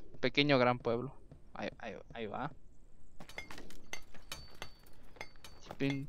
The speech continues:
chipim. Solo Dios sabe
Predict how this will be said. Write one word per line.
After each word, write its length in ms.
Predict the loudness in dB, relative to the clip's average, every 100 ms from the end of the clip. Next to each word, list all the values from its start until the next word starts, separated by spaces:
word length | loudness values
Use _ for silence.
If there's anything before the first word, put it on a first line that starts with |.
| -4
chipim. 420 | -6 2 0 0 -8 -12 -10 -6 -4 -4 -6 -8 -8 -8 -8 -10 -12 -14 -14 -18 -16 -18 -16 -10 -6
Solo 360 | 2 2 2
Dios 280 | 6 8 8
sabe 260 | 2 -2